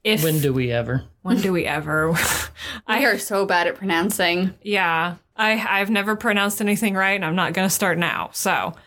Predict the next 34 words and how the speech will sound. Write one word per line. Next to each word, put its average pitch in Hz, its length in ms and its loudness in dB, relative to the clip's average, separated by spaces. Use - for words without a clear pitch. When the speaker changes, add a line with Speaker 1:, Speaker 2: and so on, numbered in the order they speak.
Speaker 3:
<laughs> - 220 -6
Speaker 1:
which, 226 400 0
if 240 300 0
you 233 160 2
couldn't 269 280 0
tell 226 200 0
from 196 240 0
the 170 100 2
name 190 800 0
and, 180 160 0
like, 160 320 0
the 175 100 -2
general 175 420 0
conception 170 640 0
of 220 120 0
it, 240 220 2
was 185 220 0
this 185 180 -2
was 185 140 -4
kind 180 200 0
of 170 120 -2
a, 156 260 0
an 170 160 -2
Speaker 3:
A 196 260 2
Aztec-y 196 640 -2
thing? 214 160 -2
Speaker 1:
Yeah, 359 420 2
an 226 80 -2
Aztec 220 440 -2
vibe. 156 380 -4
Yeah, 190 160 0
your, 202 460 2
your 202 220 0
party, 202 600 0